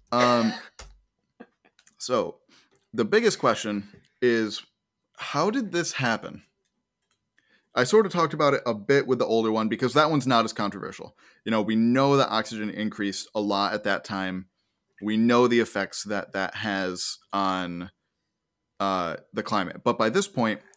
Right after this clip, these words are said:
the oxygen was already there, very solidly. So it's like, w-, how, what was the mechanism that this happened under? And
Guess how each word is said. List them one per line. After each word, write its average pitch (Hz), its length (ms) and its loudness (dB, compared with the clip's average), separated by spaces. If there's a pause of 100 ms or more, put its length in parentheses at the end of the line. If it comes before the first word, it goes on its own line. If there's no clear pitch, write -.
(120)
the 123 220 2
oxygen 151 420 0
was 127 140 0
already 113 260 4
there, - 280 -8 (500)
very 117 380 4
solidly. 95 580 -2 (580)
So 110 180 -2
it's 104 140 -4
like, 101 140 0
w-, 101 240 -8 (100)
how, 151 380 2
what 147 300 2
was 170 200 2
the 147 80 0
mechanism 101 880 -2
that 104 140 -4
this 101 160 -4
happened - 500 -8 (120)
under? 78 360 -14 (1080)
And 107 460 -2